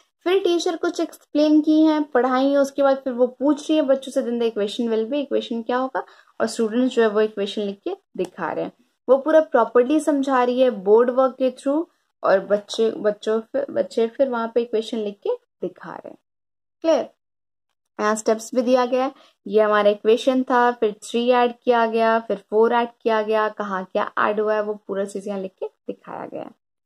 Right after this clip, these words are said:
ब्लैकबोर्ड वर्क में। ठीक है, ब्लैकबोर्ड में हम एक्सप्लेन करते हैं ना, सेम चीज़ यहाँ पे वही चीज़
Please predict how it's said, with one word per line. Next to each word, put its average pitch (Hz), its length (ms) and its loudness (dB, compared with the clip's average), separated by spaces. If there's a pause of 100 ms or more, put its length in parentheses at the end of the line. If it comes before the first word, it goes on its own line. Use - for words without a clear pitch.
(120)
ब्लैकबोर्ड 185 500 0
वर्क 170 200 -10 (100)
में। 226 100 -14 (120)
ठीक 311 140 -8
है, 480 60 -2 (440)
ब्लैकबोर्ड 240 360 0
में 320 80 4
हम 302 100 2
एक्सप्लेन 311 360 0
करते 320 260 2
हैं 453 100 0
ना, 381 120 -2
सेम 311 380 2
चीज़ 277 260 0
यहाँ 240 280 0
पे 247 100 6
वही 208 200 0
चीज़ 180 220 -10